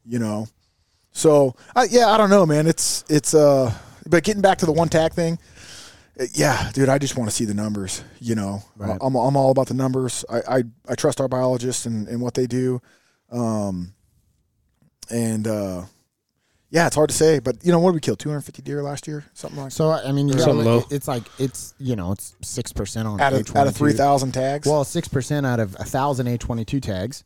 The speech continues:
Speaker 1: Yeah.
Speaker 2: right? So you got sixty deer coming out of that, and then you got, I think it's, just say it was ten percent on six, or on sixteen.
Speaker 1: Yeah.
Speaker 2: So that's three hundred deer.
Speaker 1: Yeah.
Speaker 2: So then you, then you talk to M six and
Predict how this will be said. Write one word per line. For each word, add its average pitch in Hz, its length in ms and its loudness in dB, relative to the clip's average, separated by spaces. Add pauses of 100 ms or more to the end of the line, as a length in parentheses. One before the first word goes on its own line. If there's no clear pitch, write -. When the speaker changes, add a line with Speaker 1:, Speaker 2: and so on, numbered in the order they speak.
(240)
Speaker 1:
Yeah. 107 180 -4
Speaker 2:
right? - 120 -6
So - 120 -10
you 98 40 -8
got 95 100 -6
sixty 123 300 -6
deer 110 200 0
coming 110 280 -6
out 110 100 -6
of 110 80 -8
that, 92 260 -8
and 113 140 -8
then 110 140 -12
you 107 80 -14
got, 104 280 -8
I 101 60 -8
think 117 220 -6
it's, - 180 -10 (240)
just - 160 -10
say 104 140 -6
it 101 40 -2
was 90 120 -6
ten 107 180 -6
percent 95 320 -8
on 92 100 -6
six, - 340 -12
or 95 100 -6
on 92 160 -6
sixteen. 95 500 -10 (240)
Speaker 1:
Yeah. 87 200 -8
Speaker 2:
So 120 140 -2
that's 101 280 -4 (200)
three 123 200 0
hundred 110 260 -2
deer. 95 240 -4 (260)
Speaker 1:
Yeah. 90 200 -10 (140)
Speaker 2:
So 135 180 -2
then 123 180 0
you, 120 80 2
then 117 160 0
you 117 80 0
talk 110 220 -4
to 92 100 -8
M 113 180 -4
six - 380 -6
and 95 340 -6